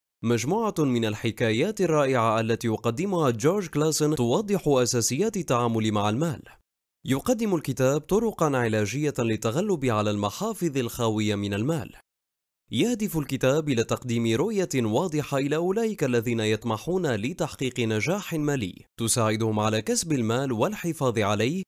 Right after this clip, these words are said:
وجعل الفائض منه يجني المزيد من المال. كتاب فكر تصبح غنيا. يعد هذا الكتاب الأكثر تأثيرا في مجال التوجيه نحو تحقيق الإنجازات الشخصية والاستقلالية المالية،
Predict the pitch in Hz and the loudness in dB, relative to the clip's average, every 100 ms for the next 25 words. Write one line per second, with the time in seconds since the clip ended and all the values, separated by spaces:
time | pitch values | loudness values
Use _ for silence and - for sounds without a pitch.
0 | - 113 143 240 220 156 156 131 117 110 | 0 2 2 0 -2 0 0 0 0 0
1 | 117 147 120 113 110 190 185 156 123 107 | 0 0 0 0 0 0 -2 0 0 0
2 | 113 107 104 104 117 165 120 - - _ | -2 -2 0 0 -2 -4 -6 -14 -20 _
3 | _ _ _ _ _ _ _ _ _ _ | _ _ _ _ _ _ _ _ _ _
4 | - 131 - 165 202 165 - 214 - 165 | -4 -2 0 -2 -4 -4 -4 -4 -2 -4
5 | 123 143 196 180 180 135 147 127 90 57 | -2 -2 -2 -2 -2 -2 -2 -2 -4 -8
6 | - _ _ _ _ _ _ _ 110 151 | -16 _ _ _ _ _ _ _ 2 2
7 | 240 220 202 147 131 117 113 127 143 123 | 2 2 2 4 0 0 0 2 2 2
8 | 107 - 110 107 113 104 170 185 147 123 | 2 0 0 0 0 -2 -2 0 0 0
9 | 120 107 104 113 214 196 - 127 113 117 | 0 0 0 0 0 -2 0 0 0 0
10 | 135 151 123 180 175 156 131 - 131 117 | 0 0 0 -2 0 0 0 -2 -4 -2
11 | 110 110 107 113 139 220 180 135 123 - | 0 0 0 0 0 0 -2 -2 -2 0
12 | 123 107 101 143 156 135 131 117 110 110 | 2 2 2 0 0 -2 -2 -2 0 0
13 | 107 113 110 139 160 82 - | -2 -2 -2 -2 -4 -8 -12